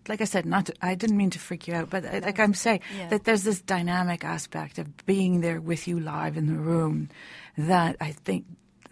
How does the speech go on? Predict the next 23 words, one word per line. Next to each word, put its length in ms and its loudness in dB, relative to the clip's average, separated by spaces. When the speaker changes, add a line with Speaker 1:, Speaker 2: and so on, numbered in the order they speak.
Speaker 1:
that's 220 -4
got 220 -6
me 180 0
very 280 -6
excited. 600 -12
Um, 140 -8
Speaker 2:
Well, 140 2
I 120 4
never 320 2
would 100 0
have 120 -4
done 220 -2
it 220 -4
if 160 -14
it 80 -8
wasn't 440 -8
for 140 -12
my 160 -4
friend 440 -8
Mike 200 -6
Holbloom, 540 -6
who's 260 -8
a 320 -10